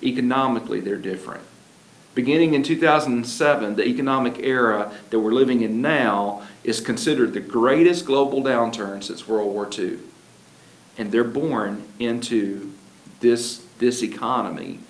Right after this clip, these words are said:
Uh, a recent study found that twenty-six percent of those between the ages of eighteen and thirty-nine had a favorable view towards socialism. Now, growing up, you came from a military family.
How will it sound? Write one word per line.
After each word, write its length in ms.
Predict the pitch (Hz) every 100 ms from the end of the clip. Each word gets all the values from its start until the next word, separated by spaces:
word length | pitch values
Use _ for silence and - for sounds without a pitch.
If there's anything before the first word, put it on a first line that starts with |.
| - - - - -
Uh, 260 | 110 107 -
a 40 |
recent 380 | 117 160 151 131
study 260 | 156 147 135
found 260 | 131 131
that 80 | 123
twenty-six 600 | - 151 151 - - -
percent 560 | - 127 - 131 123 -
of 140 | 107
those 260 | 120 120 120
between 240 | - 120
the 80 | 110
ages 300 | 117 113 107
of 100 | - 107
eighteen 400 | 123 127 123 107
and 100 | 101
thirty-nine 720 | 113 110 110 107 101 98 95 - - - -
had 160 | - 117
a 80 | 101
favorable 880 | - 156 170 180 147 117 113 113 113
view 400 | 113 117 110 110
towards 360 | - 117 110
socialism. 760 | - 120 123 110 98 101 - - - - - - - - - -
Now, 120 | 110
growing 420 | 101 127 160 147
up, 480 | 156 208 123 - -
you 140 | 131 131
came 180 | 147 139
from 120 | 139
a 60 |
military 500 | 131 131 131 135 127
family. 640 | 127 123 120 117 117 117